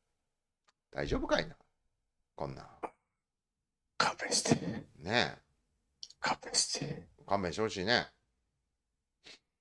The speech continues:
Speaker 1: ちなみに、あの、公害の紛争の採決とか、えーと、工業、採掘業、砂利採取業との交易との調整、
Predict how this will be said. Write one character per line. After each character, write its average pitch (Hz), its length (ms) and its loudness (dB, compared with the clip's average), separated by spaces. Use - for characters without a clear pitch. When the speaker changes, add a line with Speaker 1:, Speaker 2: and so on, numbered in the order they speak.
Speaker 1:
ち - 60 -2
な 160 80 6
み 160 80 4
に、 156 60 8
あ 139 120 10
の、 139 80 8
公 214 300 12
害 202 180 12
の 180 140 10
紛 180 180 8
争 170 300 6
の 151 240 8
採 147 220 8
決 - 260 0
と 80 80 -4
か、 80 480 6
え 85 240 6
ー - 40 -10
と、 87 80 2
工 185 320 10
業、 92 200 6
採 143 280 8
掘 - 280 -4
業、 85 180 4
砂 113 200 10
利 151 60 6
採 156 340 4
取 147 140 -2
業 107 220 8
と 147 140 0
の 117 120 0
交 127 220 8
易 123 140 4
と 117 100 6
の 80 80 -2
調 90 240 0
整、 80 260 2